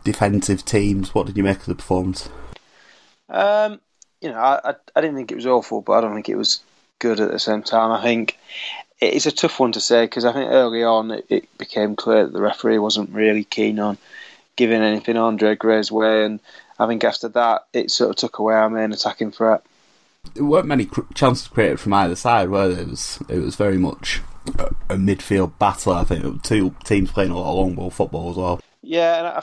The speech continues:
Speaker 2: I think as well there was, um, it was a lot of per-, perimeter play, really, wasn't it? It was like, you know, the ball kind of got to the edge of the area, and then there was a bit of a battle, and then it got to the edge of the, of the other area, and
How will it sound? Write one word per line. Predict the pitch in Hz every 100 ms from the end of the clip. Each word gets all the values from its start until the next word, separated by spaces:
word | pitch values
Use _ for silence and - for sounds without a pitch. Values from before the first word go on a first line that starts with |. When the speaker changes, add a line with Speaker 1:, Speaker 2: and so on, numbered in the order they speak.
| -
Speaker 2:
I |
think | - 180 135
as | 117
well | 123 123
there | 120
was, | 123 120 123
um, | 120 117 - _ _ _ _ _ _ _ _ _ - _
it | - -
was | 139
a | 143
lot | 143
of | -
per-, | - 120 - _
perimeter | - 120 127 123 104
play, | - 104 101
really, | 101 104
wasn't | 104 107 101
it? | 107
It | 101
was | 101
like, | 107 104 101 - - - - - - _ _
you | 117
know, | 107
the | 104
ball | 127 120
kind | 107 - 117
of | 117
got | 110 -
to | 113
the |
edge | 107 107
of |
the | 107
area, | 107 107 104 107 104
and | 104
then | 107 104
there | 104
was | 101
a |
bit | 95
of | 92
a |
battle, | 101 113 82 107
and | 107
then | 107 104
it | -
got | - -
to |
the | 104
edge | 104 -
of | 104
the, | 104 - _ _ _ _ 110
of |
the | - 73
other | 107 107
area, | 104 101 101
and | 101 104